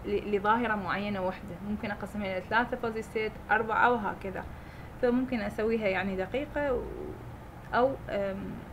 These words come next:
باستخدام فازي سيت وحده. طيب، خلصنا من الفازي سيت وعرفنا شنو يعني الفازي سيت والفازي ممبرشيب فانكشن. نجي على المفهوم الثاني اللي يحتاج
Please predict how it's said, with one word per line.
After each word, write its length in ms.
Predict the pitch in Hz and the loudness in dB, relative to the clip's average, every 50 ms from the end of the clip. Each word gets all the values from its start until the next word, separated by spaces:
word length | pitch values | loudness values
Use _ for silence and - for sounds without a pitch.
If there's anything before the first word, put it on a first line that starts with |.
| - 202 | -6 -4
باستخدام 440 | 208 220 220 - 220 214 226 220 208 | -4 -2 -2 -2 -2 -2 -2 -2 0
فازي 200 | - 226 214 208 | 0 -2 -2 -2
سيت 300 | - - 214 233 - 226 | -2 0 -2 -2 0 0
وحده. 340 | 202 190 - 180 165 190 185 - - - - - - - - - - - - - - - - - - - - - - - - - - - - - - - - | -2 -2 -2 -2 -4 -6 -6 -6 -10 -14 -14 -14 -14 -14 -14 -12 -12 -12 -12 -12 -12 -12 -12 -12 -12 -12 -14 -14 -14 -14 -14 -14 -14 -14 -14 -14 -14 -8 -6
طيب، 140 | - - - - - - - | -4 -4 -4 -6 -10 -12 -6
خلصنا 520 | - - 339 381 370 381 - 285 277 269 | 0 4 4 4 4 4 2 0 2 2
من 220 | 254 247 240 226 | 4 2 2 2
الفازي 440 | 208 208 202 - - 247 240 226 208 | 0 -2 -4 0 2 2 2 2 0
سيت 320 | 190 - - 196 214 262 - - - - - - - - - - - - - - - - - - - - - | -4 -2 0 0 0 0 0 -2 -12 -10 -10 -10 -10 -10 -12 -14 -14 -12 -12 -12 -14 -14 -14 -14 -12 -6 -2
وعرفنا 300 | 208 214 214 214 214 208 | -2 -2 0 -2 -4 -6
شنو 180 | - - 214 | -6 -6 -6
يعني 200 | 202 196 185 185 | -6 -6 -6 -6
الفازي 300 | 190 - 202 208 233 233 | -6 -2 -2 0 0 0
سيت 300 | 226 - - 233 226 226 226 - - | 0 2 2 2 2 2 -2 -4 -4
والفازي 440 | 202 208 208 - 214 214 214 214 208 | -4 -4 -2 -2 -2 -2 -2 -4 -4
ممبرشيب 420 | 202 196 196 196 196 - - 196 - - | -4 -2 -2 -2 -2 -2 -4 -12 -10 -10
فانكشن. 320 | 180 - 160 - - - - - - - - - - - - - - | -10 -8 -8 -10 -10 -10 -10 -12 -12 -12 -14 -14 -14 -14 -14 -8 -2
نجي 180 | 285 349 320 330 | 0 2 4 4
على 120 | 269 262 | 4 4
المفهوم 480 | 247 240 226 233 - - 254 285 302 302 | 4 0 -2 -4 -2 0 0 2 4 2
الثاني 520 | 269 - - - 202 185 180 175 185 - | 2 0 0 -6 -4 -4 -4 -4 -4 -4
اللي 120 | - 208 214 | -2 -2 -2
يحتاج 240 | 208 - - 220 | -4 -2 -4 -4